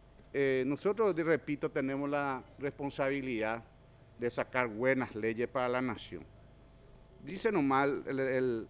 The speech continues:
el asesor, por ejemplo, el proyecto tiene algunos defectos que deben ser subsanados ante la aprobación, tales como el hecho de remitir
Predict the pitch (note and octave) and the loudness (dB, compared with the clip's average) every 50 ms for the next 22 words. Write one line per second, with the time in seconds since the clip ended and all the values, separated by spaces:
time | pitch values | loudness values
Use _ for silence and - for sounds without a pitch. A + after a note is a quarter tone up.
0 | - - B2+ C3 C3+ C3+ - A#2+ A2 - - A#2+ A#2 A#2 B2+ B2 A#2+ - - A2 | -8 -6 -2 0 0 0 -2 -4 -6 -4 -2 -4 -2 -2 -2 -2 -2 -2 -4 -6
1 | G#2 F#2+ F#2 A#2+ A#2 A2 - - - - - - - - - - - - C#3+ C3 | -6 -6 -6 -6 -6 -6 -8 -10 -20 -20 -20 -20 -20 -20 -20 -16 -10 -10 -6 -2
2 | D#3+ D#3 C#3+ D#3 F3 F3 - G3+ F#3 - F3+ F3 F3 F3+ F3+ F3+ - - - - | -2 -2 0 0 -2 -2 -2 -4 -4 -2 0 0 2 2 0 -2 -4 -8 -20 -20
3 | - - - - - - - C#3+ D3 D#3+ E3+ F3+ F3 E3 C#3+ B2 - A#2 A2 - | -20 -20 -20 -20 -12 -6 -2 -2 0 0 0 2 2 4 4 6 6 4 4 0
4 | - B2 - C#3 C3+ C#3 D3 D#3 D3 - E3 D3+ - F3 D#3+ - E3 C#3 B2+ C3 | -4 -4 -2 0 2 2 2 0 0 -2 -2 -2 -2 -4 -4 -2 -2 -2 0 0
5 | C#3+ E3 F3 E3 C#3+ A#2+ A#2+ A#2 A2 - B2 A#2+ B2+ B2 - C3+ C3+ B2+ G#2 - | 2 2 2 2 0 0 -2 -2 -2 -2 -2 -2 -2 -2 -2 0 0 0 -2 -2
6 | - G#2 F2+ - - - - - - - - - - - - - D#3+ E3+ F#3+ G#3+ | -6 -10 -10 -10 -12 -18 -20 -20 -20 -20 -20 -20 -20 -12 -2 2 4 4 4 4
7 | - G#3+ G#3+ G#3+ G#3+ G3+ F3+ - D3+ E3 D#3+ - G3 F#3 F3+ F#3+ F#3+ E3 E3+ F#3+ | 2 0 0 2 4 2 4 6 6 6 6 6 4 4 6 6 6 6 6 4
8 | F#3+ F3 E3+ D#3 C3 - - - C#3 C#3+ C#3+ D3 D#3 D#3 | 4 6 4 2 2 0 0 0 2 4 4 2 2 -2